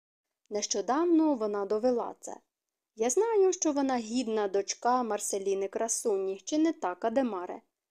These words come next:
«Це так», — сказав солдат. «Ця дівчина вміє робити все, як і її мати». «Окрім устриць», — заперечила Йоланда, червоніючи. «Я не вмію відкривати так само швидко, як вона. Ніхто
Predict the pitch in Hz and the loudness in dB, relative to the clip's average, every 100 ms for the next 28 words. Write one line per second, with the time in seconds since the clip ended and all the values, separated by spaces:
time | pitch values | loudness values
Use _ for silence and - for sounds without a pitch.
0 | _ - 294 - 415 311 - 202 196 185 | _ -14 -8 -2 0 -2 -6 -6 -4 -4
1 | 185 202 190 185 185 - _ _ _ - | -4 -6 -4 -6 -6 -10 _ _ _ -8
2 | 202 190 220 214 214 202 202 214 202 196 | -6 -4 -6 -2 -2 -2 0 0 2 0
3 | 185 208 202 196 - - 311 339 - 240 | 2 0 0 -4 -4 -2 -2 -2 -6 -4
4 | 254 247 220 208 240 269 254 185 - - | -4 -4 -8 -6 -2 0 -2 -6 -10 -14
5 | - _ _ _ _ _ - 302 311 330 | -14 _ _ _ _ _ -2 0 2 4
6 | 330 320 339 240 - 190 185 - - _ | 4 4 2 0 -4 -6 -6 -8 -16 _
7 | _ - 208 208 208 - 202 190 196 190 | _ -6 -4 -2 -2 -2 -2 0 0 0
8 | 240 294 254 247 233 208 208 196 190 190 | 0 0 0 -2 -4 -2 -2 -4 -6 -8
9 | - - - _ _ 294 294 247 269 415 | -10 -12 -14 _ _ -2 0 2 2 4
10 | 381 349 - 311 285 277 269 240 226 233 | 4 2 0 0 2 2 0 -2 -6 -6
11 | 202 208 208 202 - 196 196 196 214 208 | -6 -6 -6 -6 -4 -4 -4 -4 -6 -6
12 | 185 - _ _ _ - 208 - - | -8 -14 _ _ _ -6 -6 -6 -2